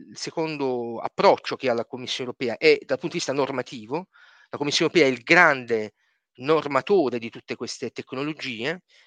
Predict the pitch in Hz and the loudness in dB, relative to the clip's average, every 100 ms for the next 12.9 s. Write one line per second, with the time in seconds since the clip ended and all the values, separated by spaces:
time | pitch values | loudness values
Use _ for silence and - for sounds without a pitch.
0 | _ _ 196 175 151 170 190 180 214 190 | _ _ 0 2 2 4 4 4 2 -6
1 | 151 127 123 123 123 123 160 135 143 156 | -8 -8 -8 -4 -2 -2 -2 -2 -2 -2
2 | 185 - 147 135 135 170 196 185 160 147 | -4 -6 -6 -4 -4 -6 -6 -4 -2 0
3 | 160 - 196 - 131 123 123 120 120 113 | -2 2 2 2 -4 -6 -4 -2 -2 -6
4 | 98 _ 160 175 _ _ _ _ _ _ | -12 _ -18 -18 _ _ _ _ _ _
5 | - 160 135 - 160 - 127 139 127 123 | -2 0 2 4 4 2 -4 -2 0 0
6 | 127 123 - 214 135 107 110 - 120 117 | -4 -10 -4 -2 -2 -4 -4 -4 -4 -4
7 | 113 113 107 - 135 131 131 113 117 113 | -4 -4 -4 0 2 2 -4 -6 -10 -10
8 | 113 104 117 170 151 160 160 127 120 139 | -10 -12 -4 0 2 0 -2 -4 -6 -4
9 | 127 - 147 - 120 104 135 - 113 120 | -2 -4 -8 -8 -12 -10 -6 -4 -4 -6
10 | 120 110 104 _ - - _ - 123 113 | -8 -10 -14 _ -20 -20 _ -8 -4 -4
11 | 107 120 123 120 120 - 123 110 107 104 | -6 -12 -6 -4 -4 -4 -4 -2 -4 -8
12 | - 120 117 117 123 107 107 - 165 | -8 -4 -2 0 -2 -4 -8 -8 -8